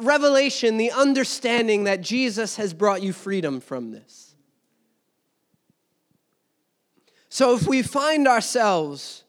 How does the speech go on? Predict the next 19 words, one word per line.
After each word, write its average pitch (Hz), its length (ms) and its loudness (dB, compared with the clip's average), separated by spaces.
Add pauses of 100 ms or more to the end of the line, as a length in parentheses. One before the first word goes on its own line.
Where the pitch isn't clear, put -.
(720)
in 269 160 2
these 269 180 0
situations, 240 1160 -2 (640)
a 165 80 -20
lot 180 180 -8
of 170 60 -8
times 170 360 -8
it's 143 120 -20
because 147 360 -12
we 143 140 -10
lack 143 500 -10 (1160)
understanding 151 960 -6 (640)
that 135 180 -12
Jesus 147 720 -10 (280)
has 127 180 -18
brought 123 320 -10
you 117 80 -14
freedom. 107 560 -16 (560)
Jesus 151 720 -12